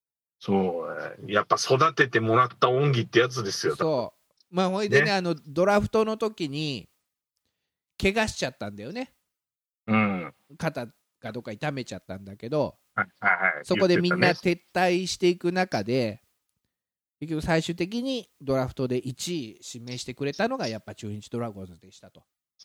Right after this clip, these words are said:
Speaker 1: うん。
Speaker 2: そのね、恩をまだ返せてないんで、みたいな。
Speaker 1: 素晴らしいね。
Speaker 2: うん。で、
Speaker 1: うん。
Speaker 2: 早めに、まだね、ずっと、全然そんな、まだ、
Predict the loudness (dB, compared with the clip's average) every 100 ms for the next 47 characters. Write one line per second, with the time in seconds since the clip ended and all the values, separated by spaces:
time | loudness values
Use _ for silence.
0 | _ _ _ -6 -4 -4 -6 _ _ -12
1 | -8 -8 -8 -8 -8 -8 -12 -10 -8 -10
2 | -12 -18 _ _ _ -8 -8 -6 -6 -6
3 | -10 -14 -12 -12 -12 -12 -14 -16 -20 -20
4 | _ _ _ _ _ _ _ _ -10 _
5 | _ _ _ _ -6 2 4 4 0 -2
6 | -2 -6 -8 -4 -4 -4 -10 _ _ _
7 | _ _ _ _ 2 2 4 4 4 2
8 | 0 -4 -4 -6 -4 -4 -4 -6 -10 -8
9 | -8 -6 -10 0 2 2 -2 _ _ -4
10 | -2 -2 -4 -4 -4 -2 -2 -2 -4